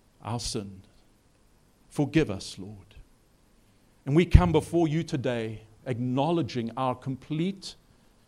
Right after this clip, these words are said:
and total disability to be able to love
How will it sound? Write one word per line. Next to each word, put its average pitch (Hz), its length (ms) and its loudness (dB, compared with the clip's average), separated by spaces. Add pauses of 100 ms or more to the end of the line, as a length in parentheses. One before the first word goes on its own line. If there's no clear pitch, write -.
(160)
and 123 260 -6
total 160 580 -4
disability 113 800 -8 (2250)
to 135 100 0
be 123 80 4
able 127 140 4
to 123 100 2
love 127 760 -2